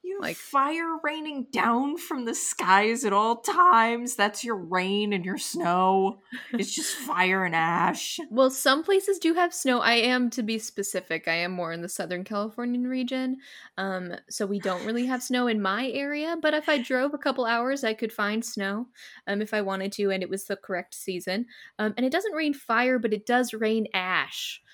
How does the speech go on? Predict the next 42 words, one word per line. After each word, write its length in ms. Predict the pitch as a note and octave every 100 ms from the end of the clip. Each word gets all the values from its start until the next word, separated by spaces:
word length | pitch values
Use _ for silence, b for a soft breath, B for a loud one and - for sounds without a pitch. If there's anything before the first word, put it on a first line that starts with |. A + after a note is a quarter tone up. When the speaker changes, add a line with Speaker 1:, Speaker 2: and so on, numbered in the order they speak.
| b
Speaker 2:
So 460 | - G#3+ G2 G#3+ -
<laughs> 40 | B B B B B B B
depending 480 | - B3+ A#3+ B3 B3
on 100 | A3+
how 140 | A#3+ G#3+
ba-, 320 | G3+ G#3 A#3+ -
<laughs> 0 |
bad 360 | G#3+ G#3 G#3+
the 80 | A#3
fires 520 | - G3+ G3 G3 G3+ -
are. 320 | A3 F#3 F3+ B B -
But 160 | C4+ - A#3
because 300 | C4+ F#4+ G4
of 80 | E4+
that, 200 | E4 B3
we 120 | C4
don't 320 | C4 B3+ B3
need 240 | B3 A3+
inside 420 | - G#3+ G#3+ G3+ -
schools. 500 | - F#3+ E3+ F#3+ - B D#4+ C4
Um, 340 | G3+ G#3 G3+ G3
like, 240 | G3 G3
the 140 | G3
one 340 | F#3 G#3+ G#3 G3+
building 400 | G#3 G3+ G#3+ A3
schools, 380 | - A3+ A3+ A3+
they're 160 | G#3+
all 240 | A3+ A3+ A3
laid 240 | G#3 G3+
out. 200 | G3+ G#3
I'll 120 | C#4+
send 160 | F#4 D#4
you 80 | G3+
a 40 |
picture 360 | G3 E3+ E3+ E3
later. 300 | E3+ E3+ C5
Anyway, 200 | C#5+ B4
Speaker 1:
Wait, 160 | A4+ G4+
Speaker 2:
this 100 | -
is 80 | E4+
the 120 |
Speaker 1:
no, 40 | D4+